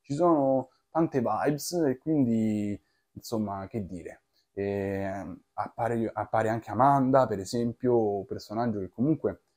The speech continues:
è stato importante nella saga di Saw, ehm, era colei che doveva, insomma, che era,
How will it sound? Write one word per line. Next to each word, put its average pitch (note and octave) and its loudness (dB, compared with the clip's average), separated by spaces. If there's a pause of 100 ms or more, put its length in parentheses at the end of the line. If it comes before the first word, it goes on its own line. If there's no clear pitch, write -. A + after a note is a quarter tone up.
è G#2+ -6
stato A2 -4
importante G#2+ 0
nella F#2+ -4
saga G2 0 (320)
di B2 0
Saw, E3+ 6 (320)
ehm, F#2+ -2
era G2 -4
colei G#2+ 2
che F#2+ -2
doveva, G#2 -2
insomma, G2+ -12
che G2+ -6
era, F#2+ -6